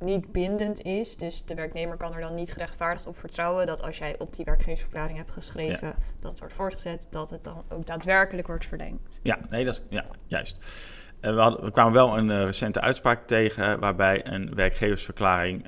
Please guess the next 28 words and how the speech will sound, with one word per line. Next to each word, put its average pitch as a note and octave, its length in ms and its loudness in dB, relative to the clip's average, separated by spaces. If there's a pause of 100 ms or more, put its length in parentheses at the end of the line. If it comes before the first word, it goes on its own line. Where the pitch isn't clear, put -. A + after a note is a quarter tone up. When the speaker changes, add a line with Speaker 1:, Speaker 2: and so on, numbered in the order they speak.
Speaker 2:
een F#2+ 280 -4
rol G#2+ 320 2
speelde G2+ 380 0
bij F#2+ 140 0
de - 160 -2
uitleg A2+ 480 2
van G2 160 -2
afspraken F#2 460 0
tussen - 240 -10
partijen. - 540 -6 (280)
En G2+ 120 -4
de G#2+ 60 -2
vraag A#2 280 4
die G2+ 140 -2
daar A#2+ 300 4
speelde B2+ 440 2
was A2+ 260 4
of G2 160 -8
de G2+ 100 -2
werknemer G#2 560 2
recht G#2+ 240 2
had G2 180 0
op F2+ 140 -8
een F#2 180 -4
dertiende G#2+ 420 2
maand G#2+ 320 2
bij A2 100 4
arbeidsongeschiktheid. - 1080 -2